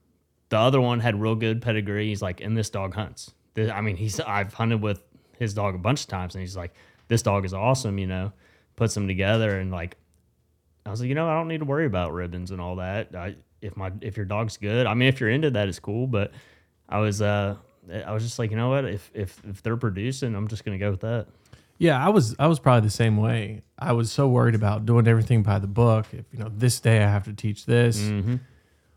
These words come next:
Speaker 2: But then, uh, Raz Sisler, who helped me this past summer, just told me, "Just let her be a puppy and,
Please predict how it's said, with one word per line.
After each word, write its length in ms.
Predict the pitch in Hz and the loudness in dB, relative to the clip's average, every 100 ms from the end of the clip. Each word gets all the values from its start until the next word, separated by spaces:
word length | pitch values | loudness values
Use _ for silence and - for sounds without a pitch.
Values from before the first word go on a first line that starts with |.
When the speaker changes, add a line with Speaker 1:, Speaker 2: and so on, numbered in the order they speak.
| _ | _
Speaker 2:
But 140 | 131 | 4
then, 480 | 123 135 131 120 110 - _ _ _ _ _ _ _ | 6 8 8 6 0 -8 _ _ _ _ _ _ _
uh, 220 | 151 110 104 | -10 -8 -4
Raz 420 | 120 135 131 117 | 4 6 6 2
Sisler, 380 | 165 - 117 107 | -2 2 4 6
who 340 | 120 113 117 - | 6 6 2 2
helped 160 | 120 | 2
me 240 | 120 110 117 | 4 2 -2
this 180 | 190 117 | -4 -2
past 300 | - 117 110 | 2 2 4
summer, 280 | 151 156 120 | 2 4 4
just 200 | 110 107 | 2 2
told 180 | 120 113 | 4 6
me, 280 | 107 107 - _ _ | 4 0 -6 _ _
"Just 160 | 151 127 | -4 2
let 160 | 139 175 | 6 6
her 60 | |
be 140 | 156 151 | 6 4
a 40 | |
puppy 500 | 131 123 113 113 117 _ _ _ _ _ _ - | 6 4 4 0 -2 _ _ _ _ _ _ 0
and, 580 | 123 113 110 107 202 | 4 6 4 2 -6